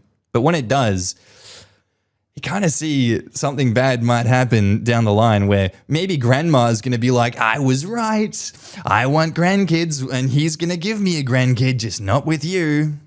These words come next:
And maybe she's the one that poisons the water that ends this relationship. Who knows?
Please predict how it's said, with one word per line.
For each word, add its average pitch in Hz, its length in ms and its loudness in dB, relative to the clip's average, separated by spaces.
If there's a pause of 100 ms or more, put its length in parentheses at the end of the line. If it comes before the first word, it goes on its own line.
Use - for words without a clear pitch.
(460)
And 123 160 -2
maybe 220 300 -2
she's 175 440 -4
the 139 120 -2
one 110 280 0
that 98 140 -6
poisons 113 440 -2
the 107 80 -2
water 98 260 0
that 95 180 -2
ends 101 280 -2
this 95 200 -4
relationship. 90 720 -4
Who 160 120 -2
knows? 98 680 -4